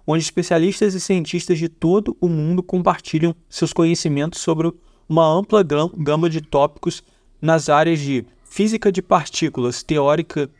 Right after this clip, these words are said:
e experimental, engenharia e computação. Visitas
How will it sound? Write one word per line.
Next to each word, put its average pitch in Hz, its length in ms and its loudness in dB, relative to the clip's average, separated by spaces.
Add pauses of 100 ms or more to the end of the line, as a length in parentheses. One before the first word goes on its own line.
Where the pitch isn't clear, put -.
(140)
e 156 40 -6
experimental, 139 840 -2 (300)
engenharia 170 720 0 (260)
e 180 120 -2
computação. 185 680 -2 (640)
Visitas 202 720 0